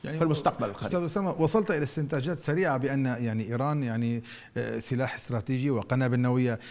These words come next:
Speaker 1: يعني هذا ربما، ربما يعترض معترض ويقول بأن، يعني، الآن حتى المثقف العربي والمحللين السياسيين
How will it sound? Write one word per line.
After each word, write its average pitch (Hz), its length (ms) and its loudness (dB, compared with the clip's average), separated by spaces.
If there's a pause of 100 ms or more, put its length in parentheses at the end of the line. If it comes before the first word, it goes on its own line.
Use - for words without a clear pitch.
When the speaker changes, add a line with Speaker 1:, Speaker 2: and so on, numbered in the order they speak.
(200)
Speaker 1:
يعني 143 240 2
هذا 180 300 4
ربما، 170 340 2
ربما 156 400 0
يعترض 135 440 0
معترض 127 360 -2
ويقول 123 340 -2
بأن، 131 280 -2
يعني، 127 340 0
الآن 156 300 -2
حتى - 280 -4
المثقف 131 480 -4
العربي 113 320 0
والمحللين 127 600 -2
السياسيين 127 640 -4